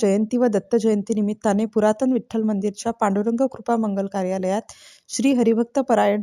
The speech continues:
जगन्नाथ महाराज कोरडे यांचे व्यासपीठ नेतृत्वात आठ ते चौदा डिसेंबर दरम्यान ज्ञानेश्वरी पारायण व अखंड नामसंकीर्तन सप्ताहाचे आयोजन करण्यात आले आहे.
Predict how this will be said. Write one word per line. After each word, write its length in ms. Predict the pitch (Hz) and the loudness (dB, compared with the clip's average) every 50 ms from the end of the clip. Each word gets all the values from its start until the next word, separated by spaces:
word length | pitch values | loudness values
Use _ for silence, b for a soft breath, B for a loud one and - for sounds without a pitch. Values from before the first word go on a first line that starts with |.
| 208 - | -2 -4
जगन्नाथ 480 | 190 180 202 202 208 226 247 254 - | -2 0 0 0 2 0 -2 -2 -2
महाराज 400 | 247 262 214 233 240 247 247 - | -4 -2 0 0 0 -2 -2 -2
कोरडे 320 | - 240 214 196 185 214 214 | -2 -2 0 0 0 0 -2
यांचे 300 | 208 190 180 - 226 214 | -2 -2 -2 -2 -2 0
व्यासपीठ 420 | 208 185 180 - - - 220 220 - | 0 0 -2 -2 -4 -6 -6 -4 -4
नेतृत्वात 540 | 214 190 175 - - 233 226 - - 233 247 - b b b b b b b b | -6 -6 -6 -6 -10 -10 -6 -2 -2 -2 -2 -2 b b b b b b b b
आठ 280 | 233 233 233 233 - - | 2 2 2 2 2 0
ते 100 | 277 262 | 0 2
चौदा 300 | - 277 226 202 226 226 | 2 0 2 2 2 2
डिसेंबर 440 | 220 226 220 - 214 196 220 208 196 | 2 2 0 -2 -4 -4 -4 -4 0
दरम्यान 320 | 233 220 208 208 196 196 208 | 0 0 0 0 0 -2 -2
ज्ञानेश्वरी 640 | 202 _ 220 208 196 208 240 247 - 277 269 277 | -4 _ -2 0 2 2 0 0 2 2 2 2
पारायण 440 | 262 - 254 226 226 226 233 240 247 | 2 2 2 2 4 4 2 2 2
व 80 | 247 247 | 2 0
अखंड 360 | 220 202 - 226 220 220 233 | 0 -2 -2 -2 -2 0 0
नामसंकीर्तन 840 | 226 214 202 208 220 233 - - 240 226 - 254 247 240 262 247 240 | 0 0 0 -2 -4 -4 -4 -4 -4 -2 0 -2 -2 -2 -2 -4 -2
सप्ताहाचे 600 | - 226 208 - - 202 202 196 185 - - 220 | -4 -6 -8 -6 -6 -4 -4 -4 -4 -4 -4 -2
आयोजन 440 | 202 190 190 190 185 - 220 214 | 0 0 -2 -2 -4 -4 -4 -4
करण्यात 420 | 214 - 208 190 185 180 175 175 190 | -2 -2 -4 -2 -2 -4 -6 -6 -6
आले 120 | 180 180 | -6 -4
आहे. 200 | 180 175 156 196 | -4 -6 -6 -8